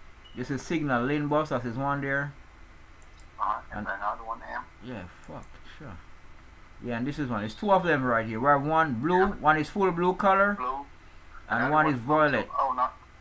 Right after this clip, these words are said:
Speaker 2: Another one is like, um, purple.
Speaker 1: Yeah, I saw them. I saw them. Yeah, I saw them right here. This one is full blue, all full blue. You see them?
Speaker 2: So the blue is mean okay, right?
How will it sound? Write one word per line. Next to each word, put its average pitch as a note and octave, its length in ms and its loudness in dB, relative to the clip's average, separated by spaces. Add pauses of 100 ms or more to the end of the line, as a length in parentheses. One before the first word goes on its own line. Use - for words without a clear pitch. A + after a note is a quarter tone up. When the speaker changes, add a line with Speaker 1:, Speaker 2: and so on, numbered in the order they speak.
(320)
Speaker 2:
Another C#3+ 240 -6
one C#3 220 -4
is C#3 100 -8
like, A2 320 -6
um, C3 220 -6 (240)
purple. - 320 -4 (540)
Speaker 1:
Yeah, D3 240 4
I G3 40 6
saw G3+ 240 2
them. B2+ 200 0
I D3+ 120 6
saw D#3 240 2
them. A2 200 -2
Yeah, A#2+ 200 4
I D3 40 2
saw C3+ 200 0
them A2 100 -2
right B2 200 0
here. B2+ 320 -4 (300)
This B2+ 200 -8
one B2+ 180 -2
is A2+ 100 -8
full E3+ 260 -4
blue, D3+ 340 0 (120)
all C3+ 240 4
full C#3+ 200 -6
blue. B2 200 -2
You A#2 40 -6
see E3+ 120 -6
them? F3+ 260 0 (1200)
Speaker 2:
So - 120 -10
the - 120 -10
blue E3+ 260 -2
is - 120 -8
mean D3+ 140 -4
okay, D3+ 300 -4
right? B2 220 -2